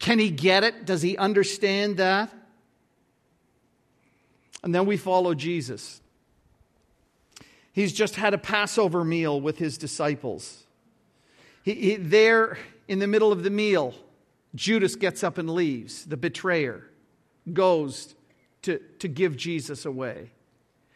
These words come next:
A-, and, uh, and there Jesus i-, i-, is troubled in spirit.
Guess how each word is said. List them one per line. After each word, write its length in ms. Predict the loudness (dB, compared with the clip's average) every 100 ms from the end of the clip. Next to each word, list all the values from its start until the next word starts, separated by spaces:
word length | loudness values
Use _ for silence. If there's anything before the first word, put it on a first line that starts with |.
| _ -16 -4
A-, 20 |
and, 540 | -2 0 0 0 2
uh, 180 | 4 4 0 -16 -20 -20 _
and 160 | -6 2
there 200 | 4 4
Jesus 640 | 2 -2 -2 -6 -8 -12 _ _ _
i-, 60 | -16
i-, 40 |
is 520 | -6 -6 -4 -4 -4
troubled 460 | -6 0 2 2 2
in 100 | -2
spirit. 560 | -4 -4 0 0 -2